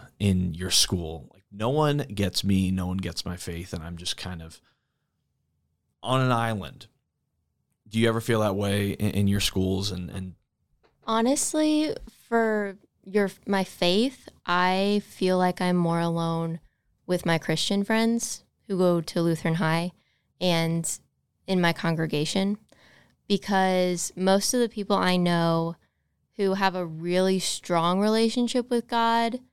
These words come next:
Speaker 2: have been through something that literally made them fall on their knees and say,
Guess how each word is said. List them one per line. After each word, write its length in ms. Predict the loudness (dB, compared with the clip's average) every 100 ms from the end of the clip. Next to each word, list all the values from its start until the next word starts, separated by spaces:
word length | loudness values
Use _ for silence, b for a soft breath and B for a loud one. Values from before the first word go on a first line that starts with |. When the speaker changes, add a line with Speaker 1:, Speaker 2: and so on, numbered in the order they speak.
| _ _ _ _ _ _ -2
Speaker 2:
have 320 | 4 4 4
been 200 | 0 0
through 200 | 2 0
something 840 | 2 0 0 0 2 2 2 -2 -4 _ -4
that 420 | 0 2 0 -2
literally 500 | -2 0 2 2 0
made 200 | 0 0
them 140 | -2
fall 220 | 0 2 2
on 80 | 2
their 140 | 0
knees 340 | 0 0 -2 -2
and 220 | -2 -2
say, 380 | 0 0 -2